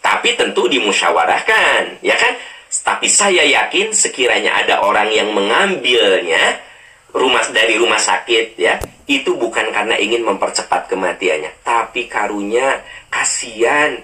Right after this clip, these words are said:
ya sayang banget lihat kondisi seperti itu, udah dibawa pulang saja. Nah, saya yakin itu karena kasih sayang, bukan karena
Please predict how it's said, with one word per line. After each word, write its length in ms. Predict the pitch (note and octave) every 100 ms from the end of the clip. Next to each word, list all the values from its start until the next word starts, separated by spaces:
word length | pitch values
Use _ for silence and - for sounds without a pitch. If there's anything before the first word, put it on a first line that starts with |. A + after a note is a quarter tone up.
| - - - C3+
ya 80 |
sayang 560 | C#3+ - C#3 C3 C3 B2
banget 640 | G#2+ A2 B2+ E3+ F3 E3+ - - -
lihat 400 | C3+ C3+ - C3
kondisi 400 | C3+ C3 C3+ D3
seperti 480 | D#3 - - D3 -
itu, 160 | -
udah 160 | F3 C3+
dibawa 320 | A#2+ A2 G#2+
pulang 240 | G#2 F#2+
saja. 240 | F#2 D2+ - - _ -
Nah, 240 | F2 D#2
saya 320 | - A2+ A2 G2+
yakin 400 | G2+ - C#3 A#2
itu 160 | C3+
karena 320 | - G#2 G2
kasih 240 | F2+ - F#2+
sayang, 400 | F2 F#2 F#2+ D#2+ - - -
bukan 320 | A#2 G2 F#2+
karena 160 | F2+